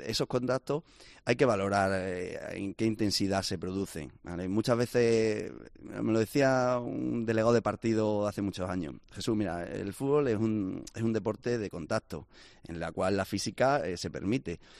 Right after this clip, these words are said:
Pero, eh, el buen árbitro o, o también el, el que es futbolero y el que le ha gustado toda la vida el fútbol,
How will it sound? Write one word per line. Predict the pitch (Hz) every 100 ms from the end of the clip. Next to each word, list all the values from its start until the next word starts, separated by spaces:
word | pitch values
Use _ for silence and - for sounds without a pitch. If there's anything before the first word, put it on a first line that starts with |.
| - - -
Pero, | 113 110 110 107 95 -
eh, | 92 98 98 95 -
el | 101
buen | 107 143
árbitro | 156 151 135 123 127
o, | 120 95 92 90 82
o | 92 90 87
también | 82 95 107 123 127
el, | 127 120 113 104
el | 95 98
que | 98
es | 113
futbolero | - 117 117 120 110
y |
el | 107
que | 101
le | 104
ha |
gustado | 113 - 110 104
toda | 104 104
la |
vida | 101 98
el |
fútbol, | - 113 123